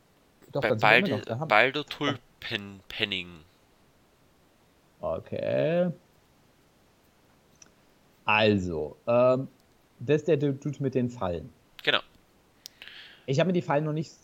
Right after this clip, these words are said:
Speaker 1: also, Schande über mich, ich hab sie mir nicht durchgelesen. Aber wenn die ungefähr das machen, was sie damals bei den Strategiespielen Mittelherde machen,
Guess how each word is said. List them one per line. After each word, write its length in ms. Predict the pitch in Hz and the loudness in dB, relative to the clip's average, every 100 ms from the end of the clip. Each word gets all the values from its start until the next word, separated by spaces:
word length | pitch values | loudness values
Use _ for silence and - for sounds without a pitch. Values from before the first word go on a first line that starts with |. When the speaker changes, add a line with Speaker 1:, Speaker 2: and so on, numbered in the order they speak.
| _ | _
Speaker 1:
also, 180 | 135 131 123 - _ _ _ _ | -4 -4 -4 -14 _ _ _ _
Schande 280 | - 135 147 | -4 -2 -2
über 100 | 139 | -4
mich, 100 | 131 | -4
ich 40 | |
hab 120 | 135 | -6
sie 80 | - | -2
mir 80 | 120 | -4
nicht 140 | 113 | -2
durchgelesen. 440 | 139 - 143 143 175 - _ _ _ _ _ | -6 -4 -4 -4 -6 -12 _ _ _ _ _
Aber 340 | - 131 131 131 | 0 4 4 4
wenn 120 | 143 | 0
die 120 | 143 | 0
ungefähr 340 | 165 170 135 143 | 0 -2 2 2
das 240 | 139 139 | 2 0
machen, 300 | 135 131 139 | -4 -4 0
was 160 | 127 127 | 0 0
sie 80 | |
damals 360 | 117 120 127 123 | 0 2 0 -2
bei 120 | - | -2
den 120 | 120 | -4
Strategiespielen 580 | 113 123 113 120 120 110 | -2 -4 -2 -6 -4 -2
Mittelherde 440 | 131 170 110 104 104 | -2 0 0 0 0
machen, 360 | 98 117 156 | -2 -2 -6